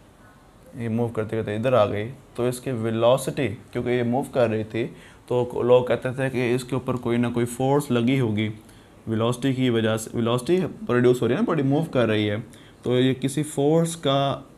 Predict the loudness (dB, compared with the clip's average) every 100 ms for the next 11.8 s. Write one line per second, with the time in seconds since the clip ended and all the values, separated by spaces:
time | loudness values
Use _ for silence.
0 | -8 -6 -2 -4 -4 -8 -8 -8 -12 -14
1 | -20 -20 -20 -20 -20 -14 -4 -2 -2 -4
2 | 0 0 0 -6 -14 -20 -12 -4 -2 -2
3 | -4 -4 -2 -2 -2 -2 -4 -2 -4 -4
4 | -2 0 0 -2 -4 -6 -4 -6 -4 -4
5 | 0 0 0 -2 0 -2 -2 -4 -4 -6
6 | -2 2 2 0 0 2 2 2 0 0
7 | -4 -8 -10 -14 -14 -14 -18 -20 -20 -16
8 | -10 -6 -4 -6 -8 -14 -20 -20 -20 -20
9 | -4 -2 -2 -4 -6 -2 -2 0 -2 -2
10 | -2 0 0 -4 -8 -20 -20 -20 -20 -12
11 | 0 2 4 4 4 2 -4